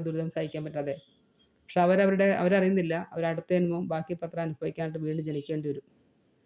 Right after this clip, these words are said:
അപ്പോൾ എന്ത് തന്നെയാണെങ്കിലും നമ്മൾ ഈ ജന്മത്ത് അനുഭവിച്ചിട്ട് പോയിട്ട് അടുത്ത ജന്മത്തിൽ നല്ല ജന്മം കിട്ടുന്നതല്ലേ നല്ലത്. അപ്പോൾ തീർച്ചയായിട്ടും നിങ്ങൾ സെൽഫ് ലവ് പ്രാക്ടീസ് ചെയ്യുക. നിങ്ങളുടെ പേര് വിളിച്ചിട്ട്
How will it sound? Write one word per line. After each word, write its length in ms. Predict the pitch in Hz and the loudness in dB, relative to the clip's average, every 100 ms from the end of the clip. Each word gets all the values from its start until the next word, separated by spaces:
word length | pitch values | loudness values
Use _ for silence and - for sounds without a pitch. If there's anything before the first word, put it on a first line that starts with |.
| _ _ _ _ - | _ _ _ _ -14
അപ്പോൾ 180 | 147 147 151 | -4 -2 0
എന്ത് 160 | 151 | 2
തന്നെയാണെങ്കിലും 480 | 170 180 175 170 175 | 4 4 4 2 0
നമ്മൾ 180 | 170 170 | 0 0
ഈ 60 | 170 | 0
ജന്മത്ത് 260 | 170 175 175 | 0 0 0
അനുഭവിച്ചിട്ട് 440 | 170 170 170 170 170 | -2 -2 -2 -4 -4
പോയിട്ട് 240 | 165 165 170 | -4 -2 -2
അടുത്ത 160 | 160 170 | -2 -2
ജന്മത്തിൽ 320 | 170 170 165 170 | 0 0 -2 -4
നല്ല 200 | 165 165 | -2 0
ജന്മം 200 | 170 165 165 | 0 -2 -6
കിട്ടുന്നതല്ലേ 440 | 165 170 170 180 196 | -6 -4 -2 0 0
നല്ലത്. 280 | 175 160 147 - - - - - - - - - - - - - - - - - 196 | 0 -2 -6 -12 -20 -20 -20 -20 -20 -20 -20 -20 -20 -20 -20 -20 -18 -18 -18 -8 -2
അപ്പോൾ 160 | 180 196 | 2 4
തീർച്ചയായിട്ടും 580 | 196 190 - 208 190 202 208 190 | 6 6 6 6 6 4 4 4
നിങ്ങൾ 220 | 185 185 185 - | 6 6 4 4
സെൽഫ് 280 | 190 196 214 | 4 6 6
ലവ് 120 | 214 208 | 6 6
പ്രാക്ടീസ് 380 | 180 175 170 - | 4 2 0 0
ചെയ്യുക. 320 | 160 156 151 - _ _ _ _ _ _ _ _ _ _ _ _ 175 | 0 0 -2 -6 _ _ _ _ _ _ _ _ _ _ _ _ -8
നിങ്ങളുടെ 360 | 165 170 185 196 - _ _ _ - - _ _ _ _ _ _ _ _ _ _ - | -2 2 4 2 -2 _ _ _ -20 -20 _ _ _ _ _ _ _ _ _ _ -2
പേര് 220 | 170 170 175 | 2 2 2
വിളിച്ചിട്ട് 440 | 165 - 165 202 | 0 -4 -2 0